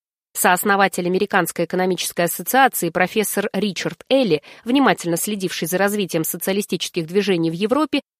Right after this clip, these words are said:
первым написал, что Бакунин создал новый интернационал, основанный на анархических принципах. Генеральный совет был заменён федеральным советом.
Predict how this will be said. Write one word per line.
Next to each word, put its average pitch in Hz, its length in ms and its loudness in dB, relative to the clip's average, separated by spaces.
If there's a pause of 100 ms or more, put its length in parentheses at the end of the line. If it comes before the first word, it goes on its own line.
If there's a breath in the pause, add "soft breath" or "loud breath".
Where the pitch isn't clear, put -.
(120)
первым 214 380 4
написал, 190 480 2
что - 160 -4
Бакунин 208 500 2
создал 233 560 4
новый 208 540 6
интернационал, 185 960 2 (300)
основанный 240 640 2 (200 loud breath)
на 302 160 4
анархических 180 760 -4
принципах. - 600 -2 (580)
Генеральный 277 460 4
совет 277 340 0
был 247 220 2
заменён 233 500 4
федеральным 220 640 4
советом. 190 600 0